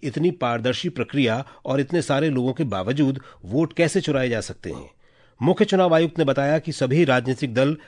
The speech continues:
मतदाता सूची में गलतियों को सुधारने की मांग कर रहे हैं। उन्होंने कहा कि विशेष गहन पुनरीक्षण एसआईआर अभियान की शुरुआत बिहार से हुई है और मतदाता सूची का प्रारूप तैयार हो चुका है।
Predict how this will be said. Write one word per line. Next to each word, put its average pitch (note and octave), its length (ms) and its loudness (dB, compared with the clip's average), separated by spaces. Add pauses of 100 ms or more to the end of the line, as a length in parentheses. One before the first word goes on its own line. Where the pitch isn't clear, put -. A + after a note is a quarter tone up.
(160)
मतदाता A#2+ 540 0
सूची C3+ 340 0
में C#3 220 2
गलतियों A2+ 360 0
को C#3+ 200 0
सुधारने A2+ 460 -4
की A#2+ 120 -4
मांग G2+ 240 -2
कर A#2 120 -4
रहे A#2 200 2
हैं। C#3 180 0 (320)
उन्होंने A2+ 200 0
कहा A#2+ 200 0
कि B2+ 140 -2
विशेष A#2 480 -2
गहन G#2+ 240 0
पुनरीक्षण A#2+ 580 -2 (280)
एसआईआर B2+ 520 2
अभियान A#2+ 460 0
की A#2 120 -6
शुरुआत A#2 460 0 (260)
बिहार G#2 320 2
से B2+ 140 -4
हुई G2+ 220 -4
है D3+ 200 -2 (260)
और B2+ 280 2
मतदाता A#2+ 520 0
सूची A#2+ 300 -4
का A#2 120 -4
प्रारूप G#2 480 -2
तैयार A#2+ 280 0
हो F2 100 -10
चुका A2+ 280 0
है। D2 180 -6